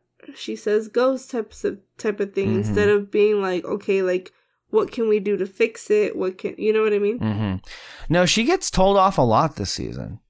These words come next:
Speaker 1: Mm-hmm.
Speaker 2: I mean, she, she, she takes a lot of those punches. That's for sure. Um, from her own daughter in Anne,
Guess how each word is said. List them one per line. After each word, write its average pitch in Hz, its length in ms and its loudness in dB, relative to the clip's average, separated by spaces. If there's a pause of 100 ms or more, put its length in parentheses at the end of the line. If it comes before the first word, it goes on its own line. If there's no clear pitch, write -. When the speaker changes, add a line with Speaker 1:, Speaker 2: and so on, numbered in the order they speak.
(200)
Speaker 1:
Mm-hmm. 240 360 -6
Speaker 2:
I 139 100 4
mean, 139 220 6
she, 185 260 0
she, 208 300 0
she 208 260 0
takes 254 300 0
a 196 80 2
lot 151 220 6
of 120 60 2
those 107 180 0
punches. - 640 -4 (300)
That's 135 260 2
for - 140 -4
sure. - 400 -6 (680)
Um, 107 760 2 (440)
from 113 500 2
her 113 180 2
own 104 180 2
daughter 104 360 2
in 107 200 -2
Anne, 123 420 -4